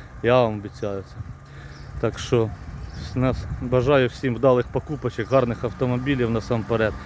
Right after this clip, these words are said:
Включився вентилятор, дивіться. Так що всім миру і добра насамперед. І здоров'я бажаю всім.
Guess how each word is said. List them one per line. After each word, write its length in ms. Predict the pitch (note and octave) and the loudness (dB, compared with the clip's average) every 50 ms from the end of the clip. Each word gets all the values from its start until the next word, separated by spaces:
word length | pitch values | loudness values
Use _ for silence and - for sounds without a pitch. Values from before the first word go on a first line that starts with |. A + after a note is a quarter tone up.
| - - - - - | -12 -12 -14 -12 -6
Включився 480 | - B2 - - C#3 A#2+ - - B2+ A#2 | -4 -4 -2 2 0 0 2 4 2 2
вентилятор, 640 | A#2+ A#2+ - - C3 B2+ C3+ C#3 B2+ - A#2+ G#2 | 2 2 0 0 2 4 4 4 4 2 -2 -4
дивіться. 320 | G2 A2 G#2+ G#2+ G2 - - G2+ - - - - - - - - - - - - - - - - - - - - - - - - - - - - - | -2 -2 -2 -2 -4 -4 -8 -8 -10 -12 -12 -12 -12 -12 -12 -12 -12 -14 -14 -14 -14 -12 -12 -10 -10 -10 -10 -10 -10 -10 -10 -10 -10 -10 -10 -4 2
Так 220 | B2 A#2+ A2 - | 2 2 2 2
що 320 | - - - B2+ B2 A#2+ A2+ | -4 -6 0 2 4 4 4
всім 500 | G#2+ - - - - D#3 D#3 C3+ C3+ A2+ G2 - | 0 -2 -10 -4 2 2 4 4 4 0 -2 -2
миру 360 | C3 C3 C#3 C#3+ C#3 B2+ B2+ B2+ | 2 4 6 6 6 6 6 6
і 100 | B2 A#2 | 4 4
добра 460 | A2 C3 B2+ C#3 D#3 D#3+ D3+ D3+ C#3 - - - - - - - - - - - - - - - - - - - - - - - - - - - - - - - - - - - - - - - - - | 2 2 4 6 6 6 6 4 2 -2 -16 -16 -16 -16 -16 -16 -16 -16 -16 -16 -16 -12 -12 -10 -10 -10 -10 -12 -12 -12 -12 -10 -10 -10 -12 -10 -10 -10 -10 -10 -10 -12 -12 -10 -10 -10 -10 -8 -2 0
насамперед. 680 | B2 A#2 - - C3 C3 C3 - - A2+ A2 A2+ A2 G#2 - - - - - - - - - - - - - - - - - - - - - | 0 0 2 4 4 4 4 2 2 2 4 4 2 0 -2 -8 -14 -12 -12 -12 -12 -12 -14 -14 -14 -16 -14 -14 -14 -14 -14 -14 -10 -4 0
І 100 | F#3+ D#3+ | 0 0
здоров'я 440 | A2+ - A#2 G#2+ G#2+ G2+ G2 G2 G2 | 2 2 2 2 2 2 0 -2 -2
бажаю 360 | G2 G#2 F#2+ G2+ G#2 G2 F#2 | -2 -4 -2 -2 -2 -2 -4
всім. 220 | - - - G#2+ | -6 -8 -8 -8